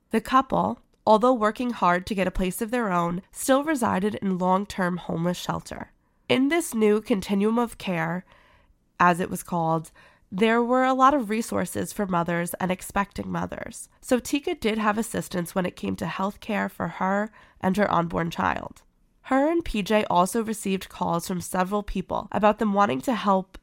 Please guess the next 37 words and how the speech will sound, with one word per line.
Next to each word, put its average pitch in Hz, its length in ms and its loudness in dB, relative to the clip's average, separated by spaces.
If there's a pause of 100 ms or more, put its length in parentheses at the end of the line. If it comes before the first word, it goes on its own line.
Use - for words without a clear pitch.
donate 185 420 2
things 165 280 -4
to 190 100 -4
the 170 100 -6
baby. 165 440 -6 (340)
And 214 200 0
right 262 180 4
around 226 300 2
October 208 440 -2
thirtieth, 175 640 -2
she - 180 -2
began 247 340 0
receiving 240 420 -2
calls 175 360 0
from 214 120 -6
a 233 80 2
woman 170 460 0 (120)
who 220 160 -2
introduced 214 560 0
herself 175 400 0 (100)
as 175 120 -2
Stephanie 175 500 -4
Mills. - 640 -6
Mills 254 380 4
said 202 360 2
she - 140 -4
was 185 160 -4
a 185 60 -4
caseworker - 840 -4 (100)
who 226 100 2
worked 202 400 0
with 196 180 -6
pregnant 226 360 -2
women 180 320 0
in - 180 -4
the 220 100 -4
city - 420 -4